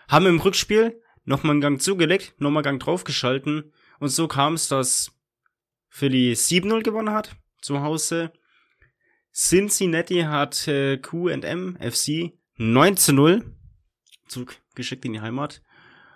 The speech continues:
Und Nashville gewann fünf zu null. Und L A F C hat alles gemacht.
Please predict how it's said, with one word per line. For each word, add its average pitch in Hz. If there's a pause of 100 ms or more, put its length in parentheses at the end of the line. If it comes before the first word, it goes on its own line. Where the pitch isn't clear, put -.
(220)
Und 117
Nashville 113
gewann 113 (360)
fünf 143 (140)
zu 147
null. 131 (160)
Und 214
L 175
A 160
F 139
C 160 (220)
hat - (800)
alles 139
gemacht. 143